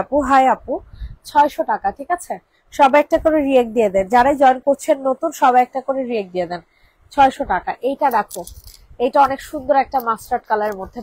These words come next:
পাবা। হ্যাঁ, প্রিন্টটাও মাশাআল্লাহ অনেক সুন্দর। চারটা নিলে সাড়ে পাঁচশো করে পড়বে, হোলসেল প্রাইসে তখন পাবা।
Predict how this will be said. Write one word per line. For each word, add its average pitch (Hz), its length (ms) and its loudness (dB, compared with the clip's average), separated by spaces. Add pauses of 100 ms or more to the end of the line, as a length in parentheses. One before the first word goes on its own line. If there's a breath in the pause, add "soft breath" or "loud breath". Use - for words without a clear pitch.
পাবা। 180 180 -2 (100)
হ্যাঁ, 254 140 -10 (120)
প্রিন্টটাও 262 440 -4
মাশাআল্লাহ 220 400 -4
অনেক 226 120 -10 (100)
সুন্দর। 233 260 -10 (560 soft breath)
চারটা 285 380 2
নিলে 330 180 0 (100)
সাড়ে 262 260 2
পাঁচশো 240 300 -4
করে 247 200 0
পড়বে, 180 300 -4
হোলসেল 254 400 -2
প্রাইসে 208 360 -2
তখন 214 180 -8 (100)
পাবা। 160 200 -2